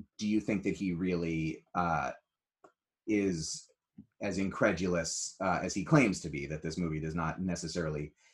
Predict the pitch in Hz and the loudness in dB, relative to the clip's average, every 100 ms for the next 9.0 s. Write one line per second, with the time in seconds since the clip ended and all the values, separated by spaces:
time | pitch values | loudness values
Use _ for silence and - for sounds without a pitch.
0 | _ 117 117 101 85 82 82 78 78 - | _ -2 2 2 2 0 -2 -2 -4 -4
1 | 78 76 78 80 82 80 73 - _ _ | -4 -2 -6 -6 -4 -2 -4 -6 _ _
2 | _ _ _ _ _ _ _ - 156 - | _ _ _ _ _ _ _ -4 -4 0
3 | 160 165 151 - - 143 - 156 - 151 | 6 6 6 0 -12 -12 -10 -10 -6 -8
4 | - _ - _ - 180 170 143 98 - | -10 _ -20 _ -2 2 4 4 4 0
5 | - - 67 76 135 131 120 113 117 98 | -6 -8 -6 2 4 6 6 4 4 4
6 | 90 80 82 82 104 107 - 98 95 - | 0 0 -2 2 4 2 2 0 0 0
7 | 90 87 87 82 87 - - _ - 95 | 0 2 2 0 -4 -10 -18 _ -6 -2
8 | 90 80 - 87 78 82 87 - - | 0 -2 0 0 0 0 -2 -4 -10